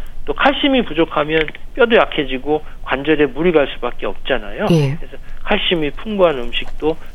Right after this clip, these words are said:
Speaker 1: 드시는 게 좋을 것 같습니다.
Speaker 2: 예.
Speaker 1: 물론 술, 담배는 피하셔야 되고요.
Speaker 2: 예.
Speaker 1: 네.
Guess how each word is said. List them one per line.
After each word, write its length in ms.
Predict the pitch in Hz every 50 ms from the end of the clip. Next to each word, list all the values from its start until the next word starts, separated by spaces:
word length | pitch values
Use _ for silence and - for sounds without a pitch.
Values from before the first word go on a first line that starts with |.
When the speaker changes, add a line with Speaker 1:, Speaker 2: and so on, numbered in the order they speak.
| - -
Speaker 1:
드시는 400 | - 127 - - 135 120 113 113
게 140 | 117 123 117
좋을 240 | - - 117 107
것 180 | 107 - 113 110
같습니다. 460 | - 101 - - - 107 - - - -
Speaker 2:
예. 40 | 156
Speaker 1:
물론 320 | 143 151 175 214 269 294 - - - - - - -
술, 140 | - 131 123
담배는 460 | 208 165 139 123 120 117 113 113 - -
피하셔야 480 | - - 208 190 170 - - 123 107
되고요. 300 | - - - - - 147
Speaker 2:
예. 280 | 135 123 117 110 104 -
Speaker 1:
네. 120 | - -